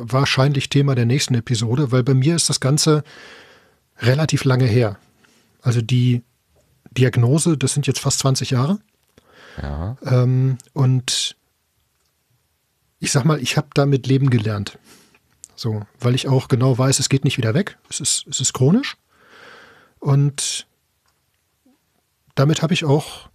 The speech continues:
Speaker 1: jetzt kein großes Problem mehr. Also ich kann jetzt sagen, okay, das, das ist jetzt so, ich kann damit leben und ich weiß, wo ich aufpassen muss und wie das funktioniert.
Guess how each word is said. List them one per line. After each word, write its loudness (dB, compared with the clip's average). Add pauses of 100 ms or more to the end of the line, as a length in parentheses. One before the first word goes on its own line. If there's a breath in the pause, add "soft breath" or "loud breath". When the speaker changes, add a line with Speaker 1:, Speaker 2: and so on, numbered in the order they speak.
(440)
Speaker 1:
jetzt -4 (680)
kein 0
großes 0
Problem 2
mehr. 0
Also -6
ich -10
kann 0
jetzt -4
sagen, -6
okay, -2
das, -8
das -8
ist -2
jetzt 2
so, 0
ich -4
kann 0
damit -2
leben 2
und -6
ich -6
weiß, 0
wo 2
ich -2
aufpassen -2
muss 0
und -6 (100)
wie -4
das -2
funktioniert. -2